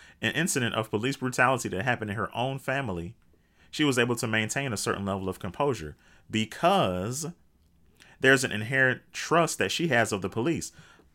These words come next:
A trust, mind you, that is unfounded when you look at the entirety of black people. But here's my message to black elected officials in this moment, is that no matter how much you play up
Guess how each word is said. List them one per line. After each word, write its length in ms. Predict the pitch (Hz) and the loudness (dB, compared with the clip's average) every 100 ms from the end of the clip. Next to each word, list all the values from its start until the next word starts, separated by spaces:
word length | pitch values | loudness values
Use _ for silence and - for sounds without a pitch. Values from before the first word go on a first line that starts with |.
| _ | _
A 140 | 123 110 | 2 2
trust, 800 | - - 120 170 220 196 - - _ _ _ - | 0 -2 4 6 6 2 -4 -8 _ _ _ -6
mind 540 | 95 117 113 110 101 | 2 8 8 8 4
you, 340 | 98 92 110 123 _ _ _ | -2 -2 -4 -10 _ _ _
that 220 | - 123 123 | 4 8 8
is 160 | 117 | 6
unfounded 640 | 127 113 - 147 160 110 104 | 2 -2 2 4 4 2 0
when 120 | 107 | -2
you 100 | 120 | -2
look 180 | 127 107 | 0 -2
at 140 | 101 | -4
the 100 | 98 | -4
entirety 560 | 98 - 120 151 208 104 | -6 -4 -2 -2 -2 -6
of 160 | 113 | -8
black 220 | 143 196 | -8 -10
people. 360 | - 92 - 69 _ - - - - | -8 -10 -10 -14 _ -20 -20 -10 2
But 120 | 131 | 4
here's 180 | 214 202 | 6 6
my 140 | 170 | 4
message 360 | 147 135 135 - | 2 2 0 -2
to 60 | 98 | 0
black 260 | 110 113 | 2 2
elected 360 | 101 98 95 85 | 0 0 -2 -6
officials 420 | 85 85 - 82 | -4 -6 -6 -6
in 80 | 78 | -6
this 200 | 76 - | -8 -10
moment, 300 | 69 62 - _ _ _ _ _ _ _ _ - - | -12 -12 -16 _ _ _ _ _ _ _ _ -10 -2
is 140 | 117 | 4
that 200 | 120 95 | 6 6
no 160 | 113 147 | 6 4
matter 300 | 135 107 92 | 6 4 2
how 320 | - 131 180 | 2 4 4
much 340 | 180 180 175 | 2 0 0
you 80 | 165 | -6
play 320 | 165 147 123 | -2 0 0
up 300 | - 101 - | 0 -2 -2